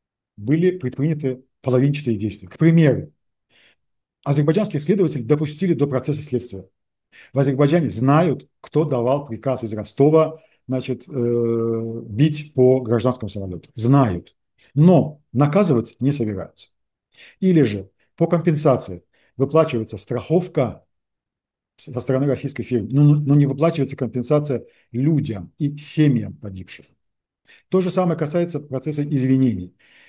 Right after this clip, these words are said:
Извинения принесены за то, что это произошло в воздушном пространстве России, но не из-за того, что, э, это сделали вооруженные силы Российской Федерации. Поэтому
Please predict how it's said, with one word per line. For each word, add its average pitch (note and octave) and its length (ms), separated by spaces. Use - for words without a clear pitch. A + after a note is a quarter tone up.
Извинения D3 420
принесены C#3 440
за D3 100
то, F3+ 120
что E3 100
это B2 100
произошло B2 600
в G#2+ 60
воздушном C3+ 460
пространстве A#2 480
России, A2 440
но C3+ 160
не C#3+ 80
из-за B2+ 140
того, C#3+ 280
что, D#3+ 560
э, A#2 720
это D3+ 200
сделали A2+ 640
вооруженные A#2+ 400
силы A#2+ 180
Российской F#2+ 340
Федерации. F#2 480
Поэтому F3 460